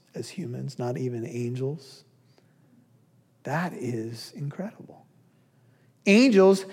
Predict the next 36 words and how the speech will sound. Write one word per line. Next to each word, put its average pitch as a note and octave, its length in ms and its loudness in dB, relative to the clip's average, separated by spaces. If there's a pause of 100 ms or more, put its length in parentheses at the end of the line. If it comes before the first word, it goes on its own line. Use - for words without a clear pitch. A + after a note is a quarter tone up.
(100)
have F#3+ 200 8
come B3 500 6 (240)
to A#3 380 6 (680)
help A#3 420 6
us. - 640 -2 (160)
I C#3+ 120 4
don't F#3 120 6
know F#3+ 120 8
if - 80 2
any F3 240 6
of E3 60 6
you E3+ 140 6
have D3+ 280 6
angel D#3 420 4
stories. C#3+ 400 4
I've D#3+ 180 4
got - 220 2
one C#3 200 -2
in B2+ 140 -4
particular. B2 800 -2 (540)
I D#3+ 120 4
don't D#3 140 4
know A#2 120 0
if A#2 100 -6
it A#2+ 60 0
was A2 160 -2
an A2 100 -6
angel. B2 340 0
I D3 80 8
like E3 180 6
to F3 100 -6
think D#3 260 -2
it G#2+ 100 -2
was G2 120 -8
an F#2+ 100 -12
angel. C3 460 -4